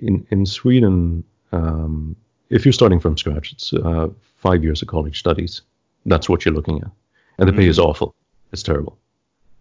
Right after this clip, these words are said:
Speaker 1: Um, y-, you may find a position where you are highly paid, relatively speaking. That's, um, say,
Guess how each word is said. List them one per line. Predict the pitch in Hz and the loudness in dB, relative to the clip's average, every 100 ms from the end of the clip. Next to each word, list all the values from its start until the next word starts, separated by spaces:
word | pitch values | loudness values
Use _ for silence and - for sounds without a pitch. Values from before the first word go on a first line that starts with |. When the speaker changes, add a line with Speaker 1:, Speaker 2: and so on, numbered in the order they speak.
| - 82 | -10 -4
Speaker 1:
Um, | 76 73 71 82 _ _ _ 208 | -2 -2 -6 -10 _ _ _ -12
y-, | 110 104 - _ _ _ | -10 -10 -12 _ _ _
you | - 87 92 90 87 - _ _ - | -8 -4 -2 -2 -6 -12 _ _ -4
may | 87 87 90 98 98 | 0 2 4 4 2
find | - 90 90 90 | 0 0 2 0
a | 87 | -2
position | - 92 - 98 90 | -2 -2 -2 -4 -2
where | 85 | -2
you | 80 78 78 | -2 -2 -2
are | 80 78 87 - _ | -2 -2 -4 -8 _
highly | 85 85 | -2 0
paid, | 82 85 92 _ _ _ _ _ _ _ _ - | 0 -2 -2 _ _ _ _ _ _ _ _ -6
relatively | 87 71 73 73 85 | -2 0 0 -2 -6
speaking. | - 87 - 90 90 - - 170 | -6 -6 -2 -4 -4 -8 -20 -6
That's, | 82 78 76 - - | -4 -4 -6 -12 -8
um, | 80 76 76 73 71 _ _ _ _ _ _ - - - | -6 -4 -4 -6 -8 _ _ _ _ _ _ -20 -20 -14
say, | - 87 76 76 76 73 73 | -4 0 0 0 -2 -4 -6